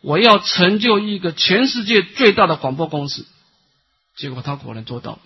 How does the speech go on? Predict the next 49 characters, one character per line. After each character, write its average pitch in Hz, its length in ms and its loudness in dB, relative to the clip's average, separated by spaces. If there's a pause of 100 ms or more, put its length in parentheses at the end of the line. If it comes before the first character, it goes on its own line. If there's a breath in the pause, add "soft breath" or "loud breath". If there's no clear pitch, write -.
(2500 soft breath)
所 285 180 6
以 294 60 8
我 196 160 6
们 262 160 6
在 277 160 8
拟 262 180 6
定 311 160 8
目 311 160 6
标 269 160 6
的 240 120 4
时 220 140 -2
候 240 380 4 (560)
啊， 156 140 -4
不 196 100 0
要 254 140 6
说 247 180 -2
：“哎 277 80 6
呀， 262 140 6
我 240 220 2
一 302 100 -2
开 277 160 0
始， - 200 -10
哎 180 140 -6
呀， - 260 -8
我 - 200 -20 (1040)
放 139 180 -12
轻 175 220 -4
松 190 180 0
啊， 147 280 -2
下 156 160 -8
品 139 180 -8
下 165 140 -4
生 160 180 -6
就 151 160 -6
好 117 160 -8
了 - 60 -20 (180)
啊。” - 280 -14 (960 soft breath)
你， 185 200 6 (300)
你 196 180 6
一 285 180 6
开 294 160 8
始 220 140 2
就 262 180 4
想 170 200 4
下 240 120 6
品 180 140 6
下 202 160 4
生 185 240 2
啊， 151 260 0